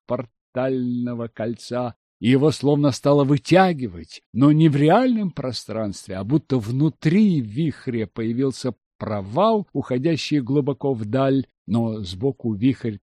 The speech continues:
так и оставался плоским, тоньше листа бумаги. Вихрь медленно менял свой цвет,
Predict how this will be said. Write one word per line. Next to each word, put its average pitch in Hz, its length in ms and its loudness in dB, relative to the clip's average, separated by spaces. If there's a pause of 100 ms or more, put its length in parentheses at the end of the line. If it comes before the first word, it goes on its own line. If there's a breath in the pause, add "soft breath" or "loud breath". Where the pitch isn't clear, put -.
так 101 240 -8
и 113 40 -10
оставался 104 880 -8 (120)
плоским, 107 720 -8 (100)
тоньше 143 640 -2
листа - 600 -12
бумаги. 87 720 -16 (420)
Вихрь 123 640 -2
медленно 107 800 -6
менял 110 520 -4
свой 95 420 -10
цвет, 120 560 -6